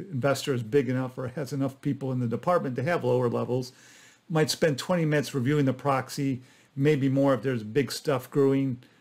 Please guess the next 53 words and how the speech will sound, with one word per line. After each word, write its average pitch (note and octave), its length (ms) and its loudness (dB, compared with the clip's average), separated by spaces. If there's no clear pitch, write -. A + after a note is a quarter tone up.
brewing D#3+ 260 4
at - 120 0
that C3 180 0
company, D3 420 0
particularly C#3 560 0
as C3 140 0
it C3+ 60 -4
relates C3 380 -2
to C#3 120 -8
the B2 160 0
issues B2+ 380 0
that A#2+ 160 -4
that C3 200 0
investor C3 440 0
cares C3+ 320 0
about, C3 400 0
and C3 260 2
maybe C#3+ 680 4
quite E3 220 2
a - 20 -2
bit F3+ 160 2
less F3 360 2
if B2 120 -8
there's C3 180 -6
not. C#3+ 320 -2
And C3 680 2
also D3+ 280 4
perhaps D#3 400 2
less D#3 260 2
if C3+ 180 -4
it's A#2+ 200 -6
that B2 260 -2
period D#3 260 4
of D3 120 4
time C#3+ 340 2
when C3 100 -4
there's C3 200 -4
that A#2+ 260 -4
big C#3+ 220 0
crush - 560 -2
of B2+ 180 -8
all C3 140 2
the B2+ 80 -2
proxies B2+ 420 -4
coming C3 400 0
in B2 140 2
at A#2+ 100 -2
once A#2+ 260 2
for - 140 -8
the A#2 80 -8
twelve B2 300 -2
thirty-one A#2+ 420 0
companies. B2 580 -6